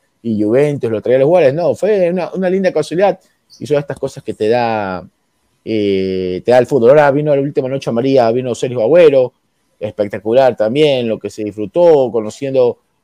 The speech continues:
y es bueno, porque a mí me toca, por mi cargo, me toca pasar bastante tiempo con ellos, y conversa sobre sus experiencias en el fútbol,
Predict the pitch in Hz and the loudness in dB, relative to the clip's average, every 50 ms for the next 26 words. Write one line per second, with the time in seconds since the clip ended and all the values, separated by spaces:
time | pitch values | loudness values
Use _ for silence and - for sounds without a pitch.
0 | _ _ _ 135 143 156 151 160 196 226 254 294 269 185 151 147 143 139 117 _ | _ _ _ -6 -4 0 0 0 0 0 0 0 0 0 2 2 0 0 -2 _
1 | _ _ _ _ _ _ _ - 139 147 170 196 190 180 185 202 190 196 180 - | _ _ _ _ _ _ _ -10 -6 -4 -2 -2 -2 -2 -2 -4 -2 -4 -4 -4
2 | 160 143 131 123 117 - 175 170 170 165 151 135 - 160 - 160 151 156 139 - | -4 -6 -6 -6 -4 -2 -2 0 0 -2 -4 -6 -8 -6 -6 -6 -6 -6 -6 -4
3 | 170 156 151 147 - 151 156 147 - 156 147 147 135 175 202 180 143 127 127 120 | -2 -2 -2 -2 -4 -8 -6 -6 -6 -6 -6 -6 -4 -2 -2 0 0 -2 -2 -4
4 | - _ _ _ _ _ _ - 147 139 123 - 120 117 117 123 135 139 139 135 | -8 _ _ _ _ _ _ -8 -6 -6 -4 -2 -2 2 2 4 4 4 4 2
5 | 131 120 - 127 110 110 - 120 110 113 110 - 127 120 113 110 107 - 120 117 | 0 0 -2 -4 -6 -6 -6 -8 -8 -8 -8 -6 -6 -8 -8 -8 -10 -8 -8 -6
6 | 123 127 117 120 110 113 110 104 104 104 101 - 139 139 139 135 127 120 120 120 | -6 -6 -8 -10 -10 -10 -8 -8 -8 -8 -6 -4 -4 -2 -2 -2 0 0 0 2
7 | 120 117 110 104 | 2 2 2 0